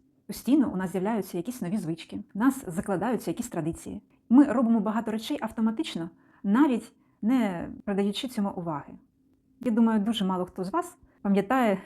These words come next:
як то кажуть, з якої ноги він став, і взагалі, чи з ноги він ставав. Щодня ми начебто надягаємо певний міф, певну історію про себе на себе. Якщо ми ніяких усвідомлених втручань це не робимо,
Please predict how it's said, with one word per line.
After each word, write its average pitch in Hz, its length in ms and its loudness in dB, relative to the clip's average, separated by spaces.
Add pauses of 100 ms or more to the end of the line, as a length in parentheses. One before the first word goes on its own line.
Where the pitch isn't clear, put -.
(140)
як 208 140 0
то 220 80 -4
кажуть, 240 240 2
з 175 60 0
якої 214 280 2
ноги 208 240 4
він 160 120 2
став, 156 360 -8
і 180 60 -6
взагалі, 202 500 2
чи - 120 -4
з 180 40 2
ноги 202 180 4
він 190 100 2
ставав. 175 420 -4 (140)
Щодня 220 560 0 (340)
ми 254 400 6
начебто 196 600 -4 (240)
надягаємо 190 760 2 (300)
певний 254 360 4
міф, 208 260 4 (360)
певну 254 240 2
історію 202 640 -4 (200)
про 180 120 -2
себе 196 420 -2 (120)
на 202 160 -4
себе. - 380 -10 (140)
Якщо 240 360 0
ми 190 280 0 (200)
ніяких 214 480 2
усвідомлених 190 840 2
втручань 208 760 0
це 202 160 -2
не 190 100 0
робимо, 294 420 2